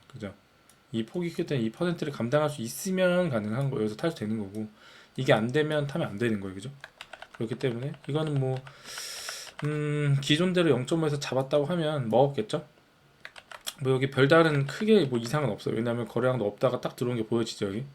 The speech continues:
보이잖아요. 그죠? 요 앞에 요 거래량, 요게 없었다면 이게 제일 크긴 해요. <coughs> 그죠?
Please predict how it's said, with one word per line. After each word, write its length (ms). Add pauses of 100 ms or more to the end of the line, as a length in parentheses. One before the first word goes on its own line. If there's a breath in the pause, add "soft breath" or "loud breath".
(300)
보이잖아요. 420 (280)
그죠? 160 (840 loud breath)
요 80
앞에 240
요 120
거래량, 460
요게 200
없었다면 500
이게 360
제일 200
크긴 280
해요. 220 (800 loud breath)
<coughs> 760
그죠? 240